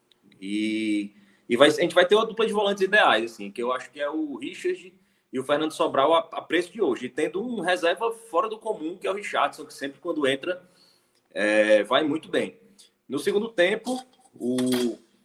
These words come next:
o Lima melhorou, melhorou a intensidade, já o Mendonça deu uma caída,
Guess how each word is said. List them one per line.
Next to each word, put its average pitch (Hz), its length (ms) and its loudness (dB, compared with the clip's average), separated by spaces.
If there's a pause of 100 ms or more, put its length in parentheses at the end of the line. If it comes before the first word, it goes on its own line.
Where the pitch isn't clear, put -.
(260)
o 139 100 4
Lima 190 260 10
melhorou, 170 560 8
melhorou 131 280 2
a 156 40 0
intensidade, 139 640 0
já 151 160 2
o 170 60 6
Mendonça 165 560 -2 (140)
deu 143 160 0
uma 160 100 -4
caída, 143 440 -4